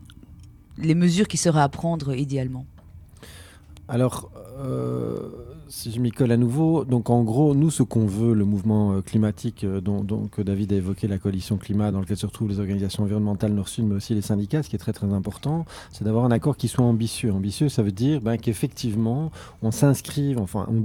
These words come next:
Speaker 2: on décide d'une trajectoire de réduction de gaz à effet de serre qui nous permette, en deux mille cent, de ne pas dépasser les deux degrés. Et donc, ça veut dire quoi ? Ben, ça veut dire que, idéalement, on aurait dû, cette année, atteindre un pic,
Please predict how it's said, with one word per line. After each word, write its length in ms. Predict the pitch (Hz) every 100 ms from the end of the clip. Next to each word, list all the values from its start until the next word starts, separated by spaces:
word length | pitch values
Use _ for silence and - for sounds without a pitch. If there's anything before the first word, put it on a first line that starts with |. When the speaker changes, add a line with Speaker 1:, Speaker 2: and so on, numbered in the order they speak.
| 117
Speaker 2:
on 100 | 113
décide 440 | 117 151 - 165
d'une 140 | 120 107
trajectoire 720 | - 117 113 - 120 120 110
de 80 | 101
réduction 520 | 127 135 131 - 139
de 60 | 117
gaz 220 | 117 110
à 60 |
effet 140 | 101 104
de 60 |
serre 240 | - 139 147
qui 140 | 120
nous 100 | 110
permette, 460 | 104 101 123 156 - -
en 100 | 104
deux 100 | 104
mille 160 | 104
cent, 160 | - 143
de 120 | 110
ne 60 | 101
pas 140 | 135
dépasser 380 | 120 113 107 131
les 120 | 110
deux 140 | 113
degrés. 360 | 110 104 95 90 - - - - - -
Et 60 | 101
donc, 160 | 117 -
ça 100 | 107
veut 100 | 101
dire 180 | 104
quoi ? 160 | - 160
Ben, 120 | 113
ça 100 | -
veut 120 | 98
dire 280 | 104 127 131
que, 80 | 127
idéalement, 960 | 113 113 117 117 117 123 123 120 90
on 180 | 107 107 104 113 113 110
aurait 240 | 110 120
dû, 160 | 110 180
cette 240 | 135 113
année, 240 | 110 107 104
atteindre 420 | 104 139 131 107
un 100 | 110
pic, 480 | - 165 - -